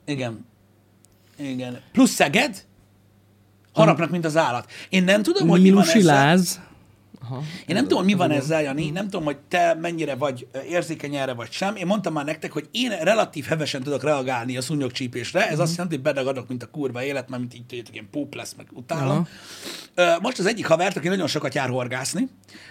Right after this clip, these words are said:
Speaker 1: öm, és hát nyilván érintkezik szúnyogokkal, megcsípte szúnyog egy este, de vagy két helyen. Baszd meg! Hát ránézni is hány inger, ilyen nagy, kényes pekélygenyó van a kezén. Én nem tudom, mi a faszom van,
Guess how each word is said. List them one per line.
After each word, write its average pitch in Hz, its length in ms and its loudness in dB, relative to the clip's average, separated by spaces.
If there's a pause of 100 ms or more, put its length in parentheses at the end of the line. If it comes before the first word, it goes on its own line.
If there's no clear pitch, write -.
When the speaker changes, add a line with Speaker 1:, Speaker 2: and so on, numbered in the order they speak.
(100)
Speaker 1:
öm, 147 380 2 (120)
és 131 140 0
hát 139 80 -4
nyilván 135 240 0
érintkezik 131 400 -4
szúnyogokkal, 160 540 -4
megcsípte 233 460 0
szúnyog 170 600 -4
egy 156 240 -2
este, 175 400 -2
de 190 100 -6
vagy 160 140 -10
két 214 260 -2
helyen. 156 440 -2 (640)
Baszd 403 500 -2 (160)
meg! 294 360 -2 (800)
Hát - 180 2
ránézni 190 480 4
is 165 140 -2
hány 156 280 -4
inger, 160 380 -6 (500)
ilyen 539 320 6
nagy, 554 340 4
kényes 370 840 2
pekélygenyó 202 800 2
van 202 160 -4
a 202 100 -6
kezén. 160 340 -4
Én 175 100 -10
nem 294 100 -2
tudom, 233 180 -4
mi 175 60 -6
a 160 40 -6
faszom 160 300 -2
van, 180 180 0